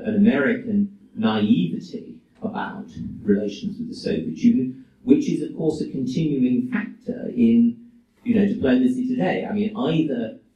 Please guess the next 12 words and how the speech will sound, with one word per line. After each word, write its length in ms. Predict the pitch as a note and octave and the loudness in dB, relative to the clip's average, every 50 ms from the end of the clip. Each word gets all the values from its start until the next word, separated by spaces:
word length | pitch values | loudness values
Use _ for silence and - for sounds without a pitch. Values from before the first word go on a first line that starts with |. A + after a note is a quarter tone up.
| _ _ _ | _ _ _
from 140 | - - - | -2 0 2
the 80 | G#3 A3 | 4 4
American 340 | - - - E3+ - - - | 4 2 2 0 -6 -10 -10
point 140 | - G#3 | -10 -12
of 40 | G3+ | -12
view, 180 | - - - - - | -14 -16 -16 -14 -8
either 340 | C#3 F3 F#3 F3 - A#3 | -6 -4 -2 -2 -2 -2
they're 300 | - - G3+ G3+ G3+ - | -2 -2 -4 -4 -6 -6
friends 560 | - D#3+ D#3 D3 D3 D3 C#3+ C#3 C3+ - - - - B2 | -6 -6 -6 -6 -6 -8 -8 -10 -12 -16 -18 -16 -8 -4
or 140 | A#2 A2 | -2 0
they're 160 | - A2 A2 - | 0 0 -2 -2
enemies. 640 | - - - - - - - - - - - _ | -4 -4 -4 -4 -10 -12 -16 -20 -20 -20 -20 _